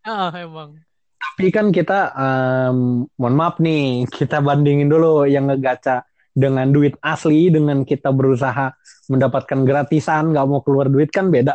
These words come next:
Speaker 2: nih.
Speaker 1: Beda.
Speaker 2: Effortnya beda nih, jadi kayak nggak mengharapkan, kita nggak keluar duit gitu untuk melaku-, untuk mengharapkan yang lebih besar gitu kan.
Speaker 1: Iya, iya, iya.
Speaker 2: Termasuk gacha tuh.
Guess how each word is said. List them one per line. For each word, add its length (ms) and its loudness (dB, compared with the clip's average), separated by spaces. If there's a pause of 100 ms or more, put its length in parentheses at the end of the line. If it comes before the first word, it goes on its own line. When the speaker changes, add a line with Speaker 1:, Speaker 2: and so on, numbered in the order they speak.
Speaker 2:
nih. 160 -4 (400)
Speaker 1:
Beda. 560 -14 (600)
Speaker 2:
Effortnya 480 -2
beda 320 0
nih, 260 0
jadi 220 2
kayak 240 0 (720)
nggak 160 0
mengharapkan, 680 -2 (380)
kita 160 2
nggak 240 0
keluar 240 2
duit 320 2
gitu 240 2
untuk 260 0
melaku-, 380 -4
untuk 340 -2
mengharapkan 800 -2
yang 100 0
lebih 220 4
besar 400 -2
gitu 240 0
kan. 160 -4
Speaker 1:
Iya, 220 -18 (100)
iya, 240 -14
iya. 180 -10 (640)
Speaker 2:
Termasuk 380 -6
gacha 320 0
tuh. 240 -2